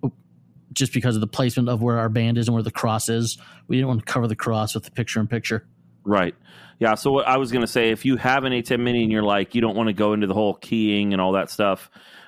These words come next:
Speaker 2: which Pro Presenter, Tim, is probably what I think what yours does. But, um, what you can get a similar look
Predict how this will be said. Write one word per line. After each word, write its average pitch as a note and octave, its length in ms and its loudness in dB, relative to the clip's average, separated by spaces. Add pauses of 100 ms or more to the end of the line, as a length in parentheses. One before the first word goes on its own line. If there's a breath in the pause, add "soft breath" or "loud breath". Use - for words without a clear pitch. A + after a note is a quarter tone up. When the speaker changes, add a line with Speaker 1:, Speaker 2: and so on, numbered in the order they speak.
Speaker 2:
which - 240 -2
Pro C#3 160 2
Presenter, G#2+ 400 0
Tim, A2+ 260 0
is G2 140 -2 (140)
probably A#2 240 0
what G2+ 180 0
I G#2 120 -2
think G2+ 220 -6
what E2+ 120 -4
yours C3 240 -2
does. G2 400 -2 (440 loud breath)
But, A2 320 0
um, G#2+ 440 0 (100)
what A#2 220 -2
you C3+ 140 0
can D#3+ 120 0
get D#3+ 160 2
a C3+ 100 2
similar D#3+ 720 0
look - 540 0